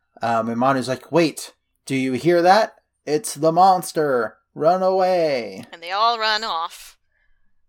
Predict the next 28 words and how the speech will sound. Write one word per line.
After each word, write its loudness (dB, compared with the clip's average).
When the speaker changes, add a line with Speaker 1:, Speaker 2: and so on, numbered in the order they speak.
Speaker 1:
They -6
Speaker 2:
Uh, 0
Speaker 1:
all 6
believe -2
him -4
and -4
run 0
away. 0
Um, 0
I, -4
he -2
says 8
this 4
right 4
after 2
he 4
says, 2
like, -4
"Oh, 6
you 0
guys 4
won't 0
get 0
lost 0
with -14
me -4
around." -4
Speaker 2:
Yeah. -8